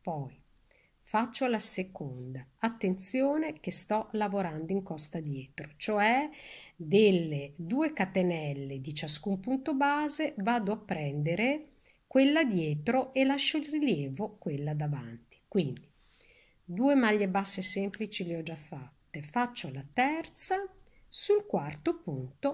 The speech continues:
metto il mio aumento in maglia bassa, quindi due maglie basse sullo stesso punto. Ho utilizzato quattro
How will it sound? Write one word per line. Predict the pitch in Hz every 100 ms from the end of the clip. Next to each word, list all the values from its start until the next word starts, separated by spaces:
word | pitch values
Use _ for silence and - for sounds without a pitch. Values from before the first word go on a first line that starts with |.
| -
metto | 196 147 - _ 269 262
il | 285 294
mio | 233 123 143 147 -
aumento | 196 190 151 127 123 - 247 339 311 - - - _ _ _ _ _ _ _ _ - - _ -
in | 285
maglia | 202 127 131 170
bassa, | 143 - - - - -
quindi | 220 208 151 139 131
due | 262 294
maglie | 190 151 190
basse | 185 277 302 - 370 370
sullo | - - 294 320
stesso | - - - - 185 -
punto. | 143 120 117 - 139
Ho |
utilizzato | 139 139 269 269 262 196 185 143 151 - 131 -
quattro | - 285 311 311 - - 349 381